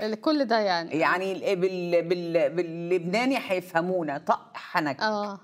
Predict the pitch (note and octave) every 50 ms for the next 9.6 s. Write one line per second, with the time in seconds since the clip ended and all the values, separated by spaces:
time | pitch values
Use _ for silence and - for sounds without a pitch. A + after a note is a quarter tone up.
0 | - - G3 G3 F#3 F3+ E3+ - - - E3 E3+ E3+ E3+ E3 E3 D#3+ - D#3+ D#3
1 | D3+ D#3 D#3 D3 - - - F#3 F#3+ G3+ G3+ G3 G3 - - E3+ C3+ C3+ C#3+ D3+
2 | E3 E3 - - F3 F3+ G3 G3+ F#3+ - F#3 E3 D#3 - - D3+ C#3 D3+ D#3+ D#3+
3 | D3 C3 B2 A2+ - - - _ _ _ _ _ - F3+ F3 E3+ - A3+ G#3+ A3
4 | - - F3+ F3+ F3+ F3+ - F3+ F3+ G3 G3+ G3 E3+ D#3 D3+ D3+ D#3 - F3+ E3+
5 | F#3 F#3+ F#3+ F3+ F3+ F3+ F3 G3 - - F#3 F3 - - G#3 A#3 C4 A3 F3+ E3+
6 | E3+ E3 E3 D#3 D3 D3+ D3+ C#3 C3 C#3+ D#3 D#3+ F3+ G3 A#3+ A3+ F#3+ F#3+ F#3+ E3
7 | G3 F3+ F#3 F#3 F#3 E3 D3+ C#3+ C#3+ C#3+ C#3+ D3 D#3 D#3+ F3 - - - - -
8 | - _ - - D3+ D#3 D3+ D3+ C#3+ C#3 C#3+ C#3 D3 E3+ E3+ E3+ G3 G#3+ G3+ F#3
9 | - - G#3 F3 E3+ E3+ E3 D#3+ D3 C3+ C3+ D3+